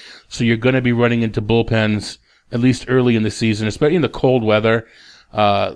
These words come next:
you know, you know, Matt Harvey didn't go all that long, the, you know, that sort of thing. So I, I thought about that myself, and it, it's kind of a, it's a good talking point,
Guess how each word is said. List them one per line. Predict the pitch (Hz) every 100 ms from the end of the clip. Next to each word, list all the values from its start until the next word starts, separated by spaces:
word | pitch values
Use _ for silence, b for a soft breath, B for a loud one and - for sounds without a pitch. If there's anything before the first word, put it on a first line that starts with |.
| - 120
you | 117 123
know, | 107
you | 101 - 120
know, | 117 -
Matt | - 120 117
Harvey | 110 120 120
didn't | 117 117
go | 113 110
all | 110
that | 110
long, | 117 117 117 113
the, | 104 -
you | 113
know, | 104 98 - - _
that | 139 120
sort | - 127
of | 113
thing. | - 110 107 - B B B
So | - - 120 113 -
I, | 120 131 - -
I | - 131 143
thought | 226 220
about | 185 175
that | 175 160
myself, | 117 - 139 147 143
and | 123
it, | 127
it's | 131 -
kind | - 160
of | 147
a, | 123 107 _ _ _ _ _ _ _ -
it's | 117
a | 120
good | 180 170
talking | - 131 143 170 160
point, | - 160 165 156